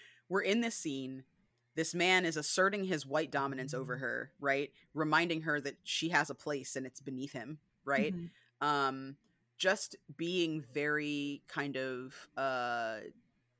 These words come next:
Speaker 1: just shitty, just judgmental, just very, I don't know, like, just not being, there's a lack of propriety that this man has.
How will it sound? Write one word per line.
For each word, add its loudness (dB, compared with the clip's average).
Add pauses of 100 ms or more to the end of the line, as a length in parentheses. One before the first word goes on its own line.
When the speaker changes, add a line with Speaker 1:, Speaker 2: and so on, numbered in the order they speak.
(800)
Speaker 1:
just 6
shitty, 0
just -6
judgmental, -4
just -8
very, -6 (1080)
I 6
don't 6
know, 0
like, -4 (1500)
just -6
not 0
being, -4 (3000)
there's 4
a 4
lack 6
of -10
propriety -2 (140)
that -4
this -6
man -4
has. -8